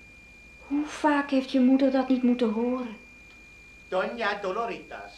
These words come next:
Speaker 2: dat is koud. Dit is niet te eten.
Speaker 1: Hoeveel keren niet? En al wenden ze eraan om een hel op aarde te hebben,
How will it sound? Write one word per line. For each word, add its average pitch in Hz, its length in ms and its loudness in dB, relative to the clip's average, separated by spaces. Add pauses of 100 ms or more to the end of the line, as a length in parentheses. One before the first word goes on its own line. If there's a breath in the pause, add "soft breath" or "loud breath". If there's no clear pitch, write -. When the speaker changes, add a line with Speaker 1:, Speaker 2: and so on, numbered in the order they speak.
Speaker 2:
dat 220 220 -8
is 196 260 -12
koud. - 400 -12 (540)
Dit 214 340 -6
is 190 260 -10
niet 208 220 -12
te 180 160 -14
eten. - 440 -12 (800)
Speaker 1:
Hoeveel 294 440 0
keren 269 500 2
niet? 208 240 -2 (1600)
En 233 160 0
al 247 160 4
wenden 320 300 4
ze 277 160 -4
eraan 214 260 0
om 214 100 4
een 220 80 2
hel 220 160 2
op 214 120 0
aarde 226 340 0
te 220 100 -4
hebben, 202 320 -6